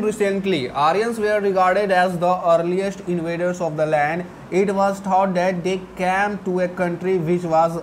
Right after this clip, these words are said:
uncivilized and, uh, barbarian, but modern research has proved that there were invaders even before the Aryans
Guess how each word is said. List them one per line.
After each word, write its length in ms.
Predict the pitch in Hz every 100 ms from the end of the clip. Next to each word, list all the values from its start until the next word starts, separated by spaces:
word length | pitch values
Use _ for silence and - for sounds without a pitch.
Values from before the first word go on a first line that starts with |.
| -
uncivilized 1040 | 175 196 196 190 165 160 160 151 165 170 180
and, 280 | 165 165
uh, 140 | 165 160 - - - 143 156
barbarian, 840 | 170 180 196 208 226 190 208 190
but 240 | 196 196 175 170
modern 300 | 196 220 214
research 420 | 196 196 202 196
has 300 | 185 185 185
proved 360 | - 185 196 165
that 360 | 160 170 185 - - - 151
there 300 | 185 240 247
were 260 | 220 214 226 208
invaders 560 | 185 185 196 208 185 -
even 300 | 190 202 185
before 420 | 165 160 202 233 233
the 120 | 214
Aryans 580 | 165 143 131 113 117